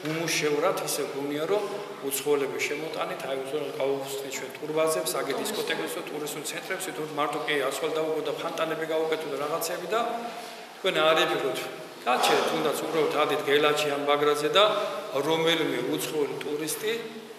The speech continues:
ერთი სანთელიც თუნდაც დაანთოს ხატის წინაშე. არა, შემოდიან თავისი,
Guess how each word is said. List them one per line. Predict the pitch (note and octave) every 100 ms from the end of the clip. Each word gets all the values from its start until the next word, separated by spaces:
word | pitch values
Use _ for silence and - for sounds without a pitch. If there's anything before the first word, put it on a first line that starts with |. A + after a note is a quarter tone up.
| - -
ერთი | C#3 D#3+ F3 -
სანთელიც | - D#3+ D#3+ E3 D3 -
თუნდაც | D#3 E3 E3+
დაანთოს | D3 D3 D3 - D#3+
ხატის | - C#3 E3 -
წინაშე. | - A#2 - - -
არა, | A#3+ B3 -
შემოდიან | - - A3 A#3 A#3+ A#3 B3
თავისი, | - F#3 F#3 - A#3+